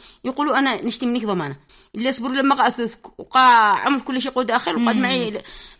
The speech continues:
Speaker 1: لجنة مجموعة
Speaker 2: يرجعوا
Speaker 1: والعلى
Speaker 2: يت-، ي-، ي-،
Speaker 1: إيه،
Speaker 2: ياخذوا الأثاث.
Speaker 1: يهجموا عليه. هذه الجمعية اللي هي ب-،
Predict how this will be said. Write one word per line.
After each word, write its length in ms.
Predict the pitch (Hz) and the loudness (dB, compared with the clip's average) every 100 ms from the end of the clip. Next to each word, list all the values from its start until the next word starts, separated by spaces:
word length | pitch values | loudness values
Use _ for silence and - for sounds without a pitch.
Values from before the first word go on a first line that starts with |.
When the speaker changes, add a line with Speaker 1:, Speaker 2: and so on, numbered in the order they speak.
| - | -12
Speaker 1:
لجنة 360 | - 254 247 262 | -2 0 0 -2
مجموعة 340 | 254 233 247 254 | -2 0 4 4
Speaker 2:
يرجعوا 280 | 240 277 302 | 4 4 2
Speaker 1:
والعلى 220 | - 240 | -2 -8
Speaker 2:
يت-، 160 | - | -4
ي-، 40 | 247 | -2
ي-، 720 | 226 233 226 220 220 196 - | 0 -2 -4 -4 -8 -10 -6
Speaker 1:
إيه، 440 | 247 269 269 262 | -2 -2 -2 0
Speaker 2:
ياخذوا 320 | 262 269 262 269 | 0 0 0 -2
الأثاث. 280 | 190 - | -2 -2
Speaker 1:
يهجموا 360 | 240 220 285 311 | -2 0 2 4
عليه. 280 | 285 285 311 | 4 4 2
هذه 260 | 269 269 302 | 4 2 2
الجمعية 460 | 254 269 269 269 | -2 -2 0 0
اللي 200 | 240 240 | 0 0
هي 60 | 240 | 0
ب-، 640 | 202 202 170 127 82 - | -2 -4 -6 -8 -14 -18